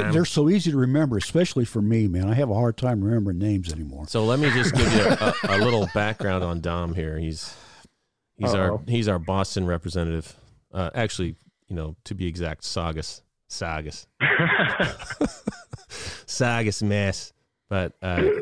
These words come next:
Speaker 2: I used to work with Dom when I, when I lived in Boston for a year, and, uh, we had a good time, I'd say, wouldn't you?
Speaker 3: Uh,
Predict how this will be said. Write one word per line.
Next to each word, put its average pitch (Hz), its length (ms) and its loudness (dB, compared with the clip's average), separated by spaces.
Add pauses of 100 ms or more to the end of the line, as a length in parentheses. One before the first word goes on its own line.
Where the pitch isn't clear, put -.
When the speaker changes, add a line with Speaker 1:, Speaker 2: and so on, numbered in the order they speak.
(100)
Speaker 2:
I 104 100 2
used 120 240 0
to 113 80 0
work 113 240 4
with 107 140 2
Dom 85 400 -2 (200)
when 85 160 -6
I, 85 100 -4 (120)
when 87 120 -6
I 82 80 -4
lived 87 260 -4
in 82 120 -4
Boston 87 460 -4 (720)
for 92 140 0
a 85 60 2
year, 82 380 -2 (180)
and, 76 380 -4
uh, 76 200 -4 (1160)
we 156 120 0
had 196 80 2
a 190 40 2
good 175 160 0
time, 113 300 0
I'd 82 140 -4
say, 71 360 -6
wouldn't 92 300 -4
you? 98 100 -4 (1040)
Speaker 3:
Uh, 190 360 4